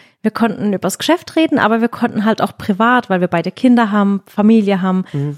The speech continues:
Speaker 1: und halt so, "Wie kriegst du das unter einen Hut? Wie schaffen wir das?" Und so einfach so ein schöner Austausch. Es war einfach angenehm.
Speaker 2: Genau.
Speaker 1: Und dann habe ich gesagt, "Komm einfach mal vorbei."
Speaker 2: Und dann habe ich die einfach ein bisschen rumgeführt. Währenddessen hat sich Sally geschminkt und alles. Und die Alicia war eigentlich gar nicht dafür geplant, dass sie mit auf den Baden Award geht.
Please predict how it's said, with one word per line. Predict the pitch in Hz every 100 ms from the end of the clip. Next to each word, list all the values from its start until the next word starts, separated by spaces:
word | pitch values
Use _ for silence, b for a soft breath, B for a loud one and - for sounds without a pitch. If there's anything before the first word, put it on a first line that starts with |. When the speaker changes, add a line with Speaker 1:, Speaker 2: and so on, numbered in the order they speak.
| _
Speaker 1:
und | - 190
halt | 220 220
so, | 226 214 208 196
"Wie | 214 220
kriegst | - 226 -
du | 240
das | 233 -
unter | 226 233
einen | 139 214 214
Hut? | 214 208 202
Wie | 226 220
schaffen | - 226 226 220
wir | 233 220
das?" | 208 202 -
Und | 208 202 b b b
so | 233
einfach | 202 254 285
so |
ein | 277
schöner | - 240 -
Austausch. | 349 - 208 -
Es |
war | 175
einfach | 208 -
angenehm. | 220 247 214 175 202
Speaker 2:
Genau. | 160
Speaker 1:
Und | 165
dann | 220
habe | 202
ich | -
gesagt, | 214
"Komm | - 247 226
einfach | 202 202 214
mal | 202 185
vorbei." | 196 165 151 156 160 -
Speaker 2:
Und | 151
dann |
habe | 160
ich | 175
die | 185
einfach | 165
ein |
bisschen | 139 131 139
rumgeführt. | 202 190 - 170
Währenddessen | 139 131 123 143 131
hat | -
sich | 123
Sally | 131 123
geschminkt | 117 - 165 190 160
und | 139
alles. | 147 156 B B B
Und | 147
die | 151
Alicia | 151 175 170
war | 156
eigentlich | 135 -
gar | 156
nicht | 160 143
dafür | 131 143
geplant, | 127 - 151 175
dass | 123
sie | 131
mit | 135
auf | 123
den | 113
Baden | 123 156 143
Award | 104 107 -
geht. | 143